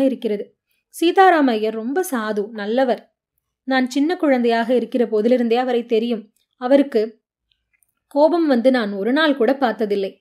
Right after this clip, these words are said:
எப்போதும் சிரிச்சுண்டே இருப்பார். இல்லைனா யாரையாவது சிரிக்க வச்சுட்டு வாயை மூடிண்டு பேசாமல் இருப்பார். அவர் ஜோக் அடிச்சு யாரும் சிரிக்கலைன்னா அவரே சத்தம் போட்டு சிரிச்சிடுவார். ரெண்டு வருஷத்துக்கு முன்னாலே வரைக்கும், இப்போ நான் இருக்கேனே,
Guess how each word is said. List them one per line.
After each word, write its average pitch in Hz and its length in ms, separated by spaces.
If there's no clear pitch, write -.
எப்போதும் 370 500
சிரிச்சுண்டே 370 460
இருப்பார். 226 340
இல்லைனா 330 420
யாரையாவது 208 560
சிரிக்க 311 380
வச்சுட்டு 233 420
வாயை 262 320
மூடிண்டு 208 340
பேசாமல் 208 580
இருப்பார். 226 340
அவர் 208 220
ஜோக் 214 280
அடிச்சு 247 280
யாரும் 233 440
சிரிக்கலைன்னா 247 560
அவரே 262 280
சத்தம் 311 360
போட்டு 285 220
சிரிச்சிடுவார். 233 580
ரெண்டு 339 260
வருஷத்துக்கு 320 520
முன்னாலே 269 440
வரைக்கும், 208 380
இப்போ 220 240
நான் 226 220
இருக்கேனே, 247 440